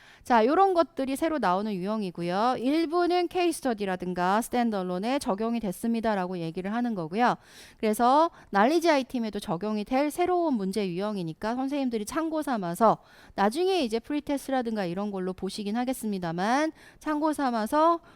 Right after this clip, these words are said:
공부를 좀 더 어렵게 해주셔야 된다라고 얘기를 하는 새로운 문제 유형이라고 보시면 되겠습니다.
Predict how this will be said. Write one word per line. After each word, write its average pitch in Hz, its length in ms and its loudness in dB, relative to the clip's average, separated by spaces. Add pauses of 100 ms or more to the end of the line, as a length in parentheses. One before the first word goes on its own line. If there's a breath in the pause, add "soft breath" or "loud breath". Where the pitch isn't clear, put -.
공부를 247 500 -2
좀 330 360 -2
더 330 260 0
어렵게 247 640 -2
해주셔야 254 460 -4
된다라고 185 800 -2
얘기를 185 440 -4
하는 185 180 -2
새로운 269 340 -4
문제 180 280 -4
유형이라고 175 420 -6
보시면 175 340 -8
되겠습니다. 156 600 -6